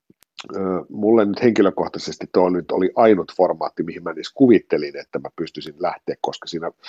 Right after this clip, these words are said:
se, se on niin vahvasti sitä, niin kuin, mitä mä teen päivittäin työkseni myöskin. Elikkä ihan jo se, että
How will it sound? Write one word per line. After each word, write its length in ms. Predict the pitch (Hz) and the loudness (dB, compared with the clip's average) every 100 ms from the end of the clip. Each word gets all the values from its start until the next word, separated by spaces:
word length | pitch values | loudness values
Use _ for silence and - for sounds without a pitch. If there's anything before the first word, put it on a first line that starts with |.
| - - | -20 -6
se, 140 | - 98 - | 0 0 2
se 120 | 107 | 2
on 80 | 104 | 4
niin 240 | 107 101 | 2 2
vahvasti 420 | 113 - 92 - | 2 2 0 -2
sitä, 340 | - 92 98 80 | -4 0 0 -2
niin 140 | 78 | -6
kuin, 140 | - | -10
mitä 200 | 80 - | -6 -4
mä 80 | 76 - | -4 -4
teen 320 | 87 80 78 _ | -6 -6 -10 _
päivittäin 600 | 87 80 76 - - 78 | 0 0 -6 -6 -6 -4
työkseni 500 | 95 - - 78 78 | -4 -4 -4 -6 -6
myöskin. 480 | 76 76 - - - _ _ _ _ - - - | -14 -12 -10 -10 -12 _ _ _ _ -20 -20 -4
Elikkä 340 | 76 78 - | -2 0 0
ihan 280 | 82 110 127 | 2 4 4
jo 120 | 85 | 2
se, 240 | - 98 90 | 4 4 4
että 380 | - - 87 | 0 2 2